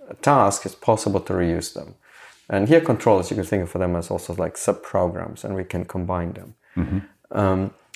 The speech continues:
Speaker 1: what we haven't done well yet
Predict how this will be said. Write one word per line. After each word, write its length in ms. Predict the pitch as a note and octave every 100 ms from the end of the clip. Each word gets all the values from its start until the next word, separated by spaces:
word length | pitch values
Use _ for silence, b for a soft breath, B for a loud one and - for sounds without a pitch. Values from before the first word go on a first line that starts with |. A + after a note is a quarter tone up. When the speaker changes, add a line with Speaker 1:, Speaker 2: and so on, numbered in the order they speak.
| -
Speaker 1:
what 240 | C3+ D#3+
we 140 | F3
haven't 340 | D#3 A#3 A#3+ C#3+
done 400 | C#3 C3 A#2 -
well 440 | A2 G#2+ C3+ A2+ F2
yet 400 | E2+ E2 D#2+ D#2